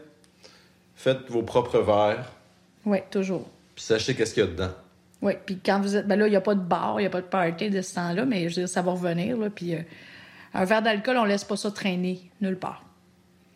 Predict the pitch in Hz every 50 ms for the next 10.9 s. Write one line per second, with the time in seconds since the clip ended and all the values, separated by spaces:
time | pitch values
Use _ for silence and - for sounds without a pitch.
0 | - - - 202 196 - 208 190 202 202 202 196 196 202 196 190 185 175 175 170
1 | 170 - - - 196 - 98 95 92 95 95 92 90 - - 101 95 90 - -
2 | - 240 247 226 175 180 180 - - - - - 202 196 180 170 170 170 170 165
3 | 170 - 202 196 190 190 - - 220 208 196 196 - 240 226 208 208 - - -
4 | 202 185 - - 226 208 196 190 180 180 - - 208 190 185 180 180 180 208 202
5 | 196 180 170 165 170 175 180 - - 185 180 - - - 190 190 190 196 196 196
6 | - - - - 156 - - - - - - - - - _ _ _ _ _ _
7 | _ _ _ _ _ - - - 196 190 - - - - _ _ _ _ _ _
8 | _ _ _ _ _ _ _ _ _ 214 185 175 180 180 180 180 170 175 202 202
9 | 202 208 202 185 190 190 185 185 185 175 185 196 196 202 185 180 175 175 170 156
10 | 151 160 202 262 359 349 - 262 254 - 277 269 262 247 - - - 339